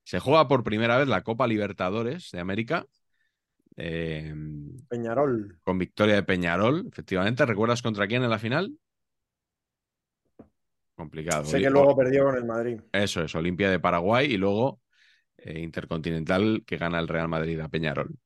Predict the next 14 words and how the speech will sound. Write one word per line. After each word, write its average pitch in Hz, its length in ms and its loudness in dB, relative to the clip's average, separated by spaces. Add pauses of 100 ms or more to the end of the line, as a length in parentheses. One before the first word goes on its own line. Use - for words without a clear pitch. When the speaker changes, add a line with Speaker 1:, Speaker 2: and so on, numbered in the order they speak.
Speaker 1:
El 92 200 0
Barça 120 320 2
se 95 140 -2
proclama 104 440 0
campeón 95 360 -2
de 101 80 0
la 98 100 2
Copa 98 220 0
de 95 80 0
Ferias 139 480 -2
por 87 200 -12
segunda 92 300 -4
vez 87 100 0
consecutiva. 95 720 0